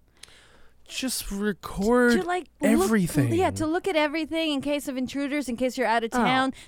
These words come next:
Speaker 2: to look at your dog when you're out, you know, when you're at work or whatever. Sometimes I, I can kinda see the appeal, but I do not think it's worth it for me personally
Speaker 1: You know,
Speaker 2: whatsoever.
Speaker 1: I just had a girlfriend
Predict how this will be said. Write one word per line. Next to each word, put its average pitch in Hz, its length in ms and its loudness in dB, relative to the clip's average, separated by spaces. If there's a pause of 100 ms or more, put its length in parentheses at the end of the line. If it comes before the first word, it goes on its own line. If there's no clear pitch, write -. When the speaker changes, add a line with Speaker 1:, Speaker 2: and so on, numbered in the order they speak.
Speaker 2:
to 240 100 0
look 254 180 0
at 269 100 -6
your 233 120 2
dog 233 400 2
when 247 160 0
you're 240 400 0
out, 233 220 2 (100)
you 226 180 -2
know, 208 120 0
when 220 160 -2
you're 214 100 2
at 196 100 -4
work 233 320 4
or 254 120 4
whatever. 254 340 0 (220)
Sometimes 427 520 0
I, 269 140 4 (140)
I 247 80 4
can 254 220 -4
kinda 339 500 0
see 339 280 -4
the 311 140 -2
appeal, 294 480 0 (240)
but 247 160 4
I 233 140 4
do 240 180 0
not 262 300 2
think 247 240 -2
it's 208 180 -6
worth 214 380 0
it 220 80 -6
for 220 160 -4
me 214 340 -4
personally 196 440 -4
Speaker 1:
You 175 200 6
know, 208 140 10
Speaker 2:
whatsoever. 175 420 2
Speaker 1:
I 170 120 8
just 180 220 4
had 196 120 8
a 180 80 6
girlfriend 139 720 6